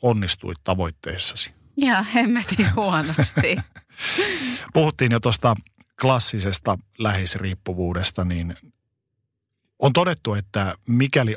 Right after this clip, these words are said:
Speaker 1: alkoholistin puoliso onnistuukin näissä tavoitteissa ja saa kumppaninsa raitistumaan, tai onnistuu sit missä tahansa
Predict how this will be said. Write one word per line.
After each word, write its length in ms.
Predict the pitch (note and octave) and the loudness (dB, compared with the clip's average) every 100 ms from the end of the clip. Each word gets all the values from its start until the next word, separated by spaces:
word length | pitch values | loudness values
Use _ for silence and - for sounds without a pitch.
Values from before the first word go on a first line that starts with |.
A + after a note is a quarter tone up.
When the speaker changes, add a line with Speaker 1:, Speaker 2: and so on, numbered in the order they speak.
| - | 2
Speaker 1:
alkoholistin 720 | D3 C#3 G#2+ F#2 F#2+ - F#2+ | 2 2 -2 0 -2 -2 0
puoliso 420 | A2 G2+ G2 G#2 C3+ | 0 2 0 0 2
onnistuukin 640 | E3 A#2 - E2+ E2 E2 | 0 0 -4 -4 -6 -6
näissä 260 | F2 - F#2+ | -2 -2 -2
tavoitteissa 680 | E2+ E2 E2 E2 D#2+ - | -2 -2 -4 -4 -2 -2
ja 60 | F2 | 0
saa 240 | B2+ G#2 F#2 | 2 0 0
kumppaninsa 480 | G2 - F2+ F2+ | -2 0 -2 -2
raitistumaan, 800 | G2 F#2 F2 F2+ - F2 E2+ E2+ - - - - - - - - | 0 0 0 -4 -2 -2 -2 -4 -8 -16 -10 -8 -8 -10 -6 2
tai 180 | A2+ A#2+ - D3 | 2 2 -8 -2
onnistuu 440 | A#2 G#2 - E3+ | 2 2 2 0
sit 140 | E3+ | 0
missä 240 | D#3+ D3 C3 | 0 0 2
tahansa 380 | B2+ B2 B2 | 2 4 2